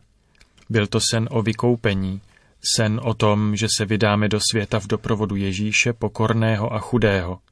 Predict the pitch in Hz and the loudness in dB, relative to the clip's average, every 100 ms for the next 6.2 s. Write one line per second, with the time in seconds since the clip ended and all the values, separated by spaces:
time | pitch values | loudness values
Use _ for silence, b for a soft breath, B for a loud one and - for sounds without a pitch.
0 | _ b b b b b b b b 127 | _ b b b b b b b b 2
1 | 117 123 120 - 104 98 98 98 - 120 | 4 4 4 0 0 0 0 -2 -2 0
2 | 131 127 127 123 117 110 107 101 104 98 | 0 2 2 2 2 2 2 0 -2 -4
3 | - - 110 104 b b b b b 117 | -6 -6 -10 -12 b b b b b -2
4 | 113 120 120 117 113 117 117 - 110 110 | 2 4 2 2 2 2 0 -2 0 0
5 | 110 113 120 107 101 107 107 120 120 101 | 0 0 2 0 0 0 2 0 0 -2
6 | 101 | -4